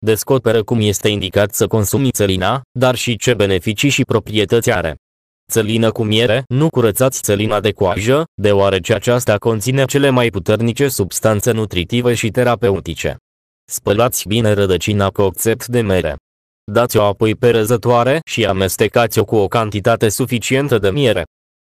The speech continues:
Se consumă câte o linguriță, de mai multe ori pe zi. În această salată simplă, se mai pot adăuga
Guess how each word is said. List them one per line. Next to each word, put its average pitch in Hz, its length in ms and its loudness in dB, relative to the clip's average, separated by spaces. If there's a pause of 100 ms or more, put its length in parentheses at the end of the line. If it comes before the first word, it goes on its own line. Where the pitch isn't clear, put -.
Se 107 160 0
consumă 110 500 0
câte 127 240 0
o 120 40 4
linguriță, 107 640 0 (180)
de 117 100 4
mai 107 180 0
multe 113 340 0
ori 110 180 2
pe 101 140 0
zi. 87 220 -4 (560)
În 120 100 0
această 123 460 0
salată 113 480 2
simplă, 90 600 -2
se - 180 -2
mai 104 180 0
pot 131 240 -2
adăuga 113 540 0